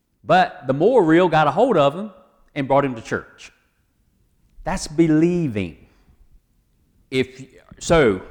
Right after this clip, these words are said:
you're on your way to glory in heaven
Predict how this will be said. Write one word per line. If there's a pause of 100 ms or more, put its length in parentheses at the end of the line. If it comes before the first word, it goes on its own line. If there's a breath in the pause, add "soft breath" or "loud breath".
(120)
you're
on
your
way
to
glory
in
heaven